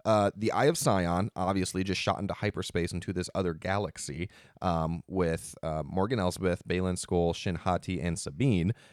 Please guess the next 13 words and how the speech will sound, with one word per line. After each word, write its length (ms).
Maybe 320
the 80
four 300
of 100
them 180
are 60
going 220
to 80
get 280
there, 240
find 520
Thrawn, 640
and 200